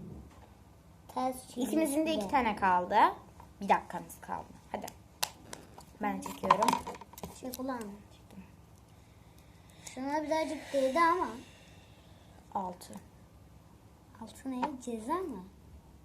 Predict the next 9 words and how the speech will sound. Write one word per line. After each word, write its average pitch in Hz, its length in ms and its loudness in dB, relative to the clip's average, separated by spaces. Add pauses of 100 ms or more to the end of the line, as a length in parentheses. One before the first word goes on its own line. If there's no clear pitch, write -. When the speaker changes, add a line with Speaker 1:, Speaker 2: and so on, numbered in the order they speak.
(160)
Speaker 1:
Oje, 269 680 2
yes 247 420 -2
be, 226 220 2
oje. 226 320 -2 (420)
Speaker 2:
Ben 208 200 0
kızım. 214 260 -4 (2750)
Speaker 1:
Yes 240 280 -10
be, 202 320 -6
oje. 208 340 -10